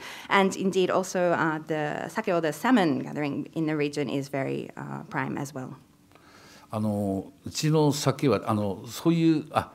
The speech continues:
Speaker 2: うちの酒はですね、実は、あの、川に上がっ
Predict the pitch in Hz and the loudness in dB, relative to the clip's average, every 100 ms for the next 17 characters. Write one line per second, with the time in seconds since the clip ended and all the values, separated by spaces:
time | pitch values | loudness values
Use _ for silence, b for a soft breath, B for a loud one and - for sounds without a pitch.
0 | - 123 - 175 - 143 143 85 80 87 | -10 -4 0 2 2 4 4 4 0 -6
1 | 82 B B B B B B - 147 117 | -8 B B B B B B 4 8 8
2 | 101 95 90 90 - - - 160 196 190 | 6 6 4 -2 -6 -2 6 8 8 8
3 | 175 165 | 6 4